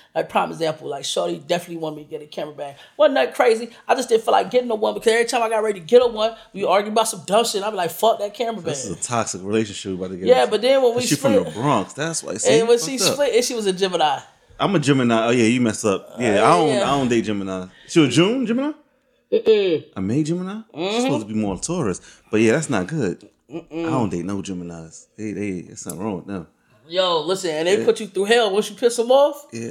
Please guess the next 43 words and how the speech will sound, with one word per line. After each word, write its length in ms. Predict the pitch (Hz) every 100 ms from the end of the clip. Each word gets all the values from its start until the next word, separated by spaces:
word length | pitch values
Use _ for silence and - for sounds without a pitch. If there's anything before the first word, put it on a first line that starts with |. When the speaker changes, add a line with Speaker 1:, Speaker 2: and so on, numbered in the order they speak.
| - -
Speaker 1:
they 80 |
Speaker 2:
I, 20 | 208
Speaker 1:
get 160 | 220
on 100 | 208
a 40 | 196
Speaker 2:
I 40 |
stay 100 | 202
Speaker 1:
mission. 180 | 254 214
Speaker 2:
away. 140 | 185 117
Speaker 1:
They, 140 | 95 190
they 60 |
Speaker 2:
Yeah, 40 | 220
Speaker 1:
get 80 | 226
Speaker 2:
I 40 |
Speaker 1:
on 60 | 208
a 20 |
Speaker 2:
stay 80 | 190
away. 80 | 254
Speaker 1:
mission 240 | 330 240
about 260 | 202 185 190
you. 140 | 139 _ _ _
Speaker 2:
Something 340 | - 120 87
wrong 140 | 117 117
with 100 | 95
them. 160 | 92 - _ _ _ _
But, 180 | 120 -
um, 540 | 135 131 123 110 117 - _ _ -
all 160 | 175
right, 300 | 131 151 - -
so 560 | 143 131 120 117 147 _ _ _ _ _ _ _ _ _ _ _ _ -
y'all, 320 | 196 127 135 139
y'all 380 | 131 135 131 - - _ -
s-, 200 | - -
continue 420 | 139 - 147 131
to 80 | 127
date 300 | 107 90 -
after 240 | 101 98 101
this? 240 | 90 - _ _ -
Speaker 1:
After 220 | 214 220
the 80 | 214
spicy? 540 | - 214 214 214 208 _ -
Speaker 2:
Yeah. 200 | 120 90
Speaker 1:
Yes. 540 | 180 156 - - -